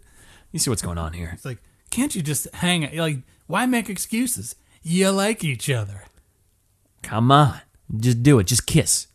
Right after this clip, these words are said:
Speaker 1: for the camera.
Speaker 2: <laughs>
Speaker 1: Just a little bit."
Speaker 2: Edith did it.
Speaker 1: Yeah. And then, you know, then there's fellas on the, the set right there. "Just do it. <laughs> Do it. Listen
Speaker 2: Not
Speaker 1: to,
Speaker 2: this time.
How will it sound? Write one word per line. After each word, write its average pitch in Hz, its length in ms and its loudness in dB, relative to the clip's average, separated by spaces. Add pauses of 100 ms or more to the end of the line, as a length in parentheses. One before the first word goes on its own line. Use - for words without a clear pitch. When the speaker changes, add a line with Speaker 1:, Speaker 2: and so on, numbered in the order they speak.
Speaker 1:
for - 80 -8
the - 60 -10
camera. 131 460 4
Speaker 2:
<laughs> - 40 -8
Speaker 1:
Just - 200 0
a 165 40 6
little 170 220 10
bit." 85 220 -2
Speaker 2:
Edith 175 300 0
did 143 180 4
it. 147 280 2 (120)
Speaker 1:
Yeah. 156 460 6 (1200)
And 104 120 2
then, 120 300 4
you 120 80 4
know, 101 280 4
then 104 160 0
there's 117 180 2
fellas 120 300 4
on 120 80 2
the, 113 80 4
the 110 200 0
set 123 280 0 (120)
right 95 280 -4
there. 107 100 -8
"Just - 220 -14
do - 120 -8
it. - 80 -20 (500)
<laughs> - 460 -10
Do - 100 -8
it. - 80 -20 (480)
Listen 135 220 6
Speaker 2:
Not 135 60 6
Speaker 1:
to, 123 40 0
Speaker 2:
this 120 100 -2
time. 117 280 -4